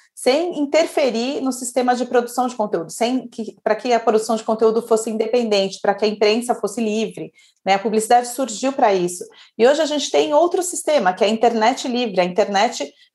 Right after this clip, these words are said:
com muitas aplicações de forma gratuita, e tudo, tudo isso é sustentado pela publicidade. Mas o cidadão comum, né, o usuário, é, normal aqui, que tá fora desses sistemas da publicidade, eles não, ele não sabe disso, ele não sabe que ele só consegue acessar o e-mail dele,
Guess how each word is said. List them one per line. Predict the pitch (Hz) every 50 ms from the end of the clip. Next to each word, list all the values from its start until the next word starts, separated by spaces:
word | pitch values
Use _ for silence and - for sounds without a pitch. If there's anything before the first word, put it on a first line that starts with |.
| _ -
com | 240
muitas | 233 233 233 247 302 339 359 330 277
aplicações | 277 277 - 247 - 240 233 - 233 233 220
de | 226
forma | 220 - 226 226 226 226 220
gratuita, | 226 226 254 254 - 190 180 180 220
e | 220
tudo, | 226 302 294 - 294 277 254 - -
tudo | 294 302 262
isso | 262 285 285 -
é | 302
sustentado | 294 - 294 285 - 294 285 277 269 269 262 269
pela | 269 247 240
publicidade. | 240 240 220 196 208 208 - 208 180 170 156 151 - - - _ - - _ -
Mas | - 247 311 359 370 294 269 269
o | 233
cidadão | - - 233 196 196 190 190 190 185
comum, | 185 - 170 180 226 285 311 277 226
né, | 202 196 214 240 233 - - _ _
o | - 196 190 185
usuário, | 190 196 185 196 190 185 190 190 185 180 180 175 165 - - _ _ _ -
é, | 170 175 170 170 165 165 170
normal | 185 208 214 196 180 185 190 214 247 247 196 170
aqui, | 165 165 165 - - 240 262 247
que | - 214
tá | - 277 285
fora | 277 - - 226 254 269 247 208
desses | 180 185 185 185 190 180 -
sistemas | - - - 190 190 180 175
da | 190 185
publicidade, | - 180 165 175 170 - - 302 285 240 262
eles | 294 370 427 440
não, | 453 466 427
ele | - 320 320 370
não | 392 427 415
sabe | - - 330 269 247 233 190 185
disso, | 175 - 170 139 - - -
ele | 208 240 294
não | 359 359
sabe | 359 - 247 226 196 208
que | - 226
ele | 202 214
só | - - 214
consegue | 220 233 214 220 226 196 208
acessar | 202 - 214 202 - 208 190
o | 196
e-mail | 202 196 185 185 185 185 180
dele, | 170 180 190 208 233 240